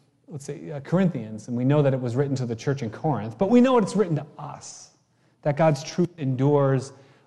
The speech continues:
across culture. So it helps to know the situation of those early churches, but also the sort of the universal meaning of it. And this, there's, um, power in God's word in that sense.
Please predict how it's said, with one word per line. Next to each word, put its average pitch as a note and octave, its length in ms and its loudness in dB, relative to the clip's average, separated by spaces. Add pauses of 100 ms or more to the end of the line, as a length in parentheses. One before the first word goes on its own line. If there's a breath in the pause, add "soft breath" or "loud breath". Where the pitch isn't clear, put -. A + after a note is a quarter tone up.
across B2 560 -2
culture. B2 420 -4
So C3 180 -2
it C3+ 40 -2
helps G#3 380 2
to F3+ 100 -2
know C3+ 500 2 (280 loud breath)
the C#3 60 -6
situation C#3+ 640 0
of A#2+ 100 -2
those A#2 220 -2
early A2+ 240 -2
churches, C3+ 480 -4
but A2+ 140 -4
also A2+ 540 0 (360 loud breath)
the B2 200 -8
sort C#3+ 220 -8
of A2+ 60 -8
the A2+ 80 -4
universal A2 840 -4 (640 soft breath)
meaning B2 380 2
of E2+ 120 -8
it. F2+ 220 -8
And C3+ 160 2
this, C3+ 100 2 (180)
there's, C3 440 -6
um, G#2 320 -4 (100)
power F#3 460 4
in A#2+ 140 -8
God's A#2 320 -6
word B2 280 -4
in G2+ 140 -10
that G#2 300 -14
sense. - 460 -18